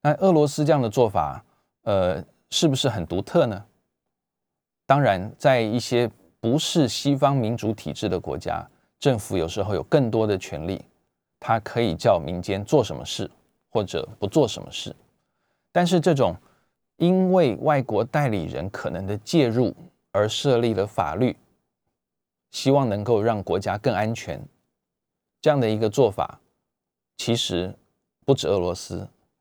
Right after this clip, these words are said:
美国也有。美国在一九三零年代啊，它就已经通过了外国代理人登记法。外国代理人登记法，也就是说，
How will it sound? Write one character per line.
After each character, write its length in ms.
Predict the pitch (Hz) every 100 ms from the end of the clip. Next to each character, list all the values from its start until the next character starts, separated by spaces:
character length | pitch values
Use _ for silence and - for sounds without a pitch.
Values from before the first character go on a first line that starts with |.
| _ -
美 240 | 113 87
国 240 | 76 98 113
也 200 | 98 98
有。 140 | 82 - _ _ _ _ -
美 160 | 113 107
国 120 | 139
在 140 | 156
一 140 | 135 165
九 160 | 104
三 300 | 76 - 170
零 120 | 156 123
年 200 | 90 95
代 180 | 101 - _ -
啊， 200 | 95 - _ _
它 140 | 127
就 160 | 135 127
已 40 |
经 300 | 98 120 120 110
通 220 | - 127
过 180 | 127 127
了 200 | 101 95 143
外 220 | 143 120
国 240 | 98 92 101
代 220 | 131 110
理 140 | 85
人 320 | 82 80 92
登 300 | 92 113 113
记 220 | 117 110 85
法。 340 | - 80 - _ _ _ _ _ _ _ _ _ _ _ -
外 160 | 131
国 200 | 113 95
代 160 | 104 107
理 80 | 85
人 200 | 64 82
登 160 | 87 90
记 120 | 90
法， 260 | - - _ _ _ _ _ _ _ _
也 120 | 107 113
就 140 | 175
是 80 | 151
说， 260 | 143 143